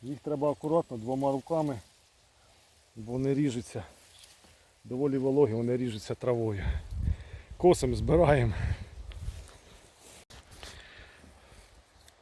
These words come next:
Пройшлися ми оці полянки невеличкі, буквально тут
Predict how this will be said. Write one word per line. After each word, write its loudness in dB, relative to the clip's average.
Пройшлися 8
ми 6
оці 4
полянки 4
невеличкі, 4
буквально 4
тут -4